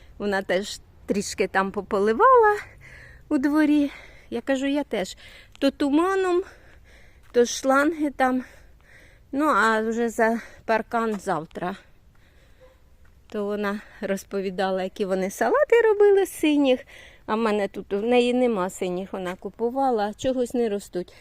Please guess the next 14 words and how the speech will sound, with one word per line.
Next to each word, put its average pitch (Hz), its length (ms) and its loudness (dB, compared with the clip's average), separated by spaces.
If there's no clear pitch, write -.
Ну, 349 160 4
в 349 40 4
мене 359 260 2
теж 330 340 -4
цвітуть. 320 680 -4
Ну, 302 100 -2
там 285 260 0
є 208 240 -2
невеличкі, 220 800 -6
будуть 208 520 -8
слідуючим 220 920 -2
етапом, 220 560 0
я 202 160 -4
їм. 190 300 -6